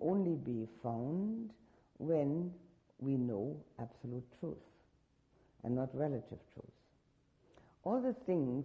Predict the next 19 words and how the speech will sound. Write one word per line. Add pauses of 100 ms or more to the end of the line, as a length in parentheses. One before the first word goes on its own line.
(120)
that (480)
we
deal
with (760)
in
our
everyday
life (1600)
are (380)
true (840)
from
a (180)
relative (140)
standpoint. (1400)
Obviously, (340)
we
have (140)
to (100)
eat